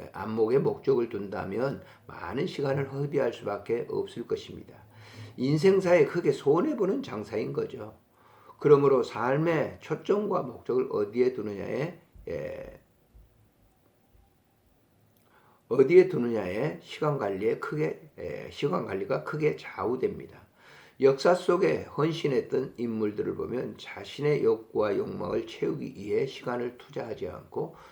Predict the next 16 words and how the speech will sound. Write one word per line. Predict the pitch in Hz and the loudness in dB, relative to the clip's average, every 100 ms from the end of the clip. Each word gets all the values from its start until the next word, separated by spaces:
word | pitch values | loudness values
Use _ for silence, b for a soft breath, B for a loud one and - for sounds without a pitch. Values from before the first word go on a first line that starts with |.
| B | B
너와 | - 110 127 151 156 | -4 4 8 8 8
이웃과 | - 120 120 - 127 | 2 0 0 2 0
민족을 | 117 110 127 139 139 120 | 0 -2 2 2 2 0
위해 | 113 110 | 0 0
사용했습니다. | - 117 110 90 - 95 - - - _ B B B B | -2 -10 -8 -8 -10 -14 -14 -16 -20 _ B B B B
누구나 | 120 135 196 226 | -2 2 2 2
다 | - 113 113 | 0 0 2
아는 | 127 143 | 0 0
인물이지만 | 123 117 117 110 120 117 104 | 0 0 0 -2 -2 -2 -4
아프리카의 | - 104 120 113 107 110 110 | -6 -6 -4 -4 2 6 6
성자 | - 113 113 117 113 101 113 - - | 4 -2 -2 -2 -2 -2 -4 -6 -8
슈바이처, | - 147 131 123 - 135 123 107 B _ | -6 -2 0 0 0 0 0 -2 B _
어, | - 95 95 95 98 - - _ _ _ _ _ - | -6 -2 -2 -2 -6 -10 -16 _ _ _ _ _ -6
는 | 127 147 87 b b b | -4 -2 -6 b b b
백의의, | - 117 127 147 170 175 - | 0 2 2 2 2 2 -2
에, | 104 90 - | -6 -6 -6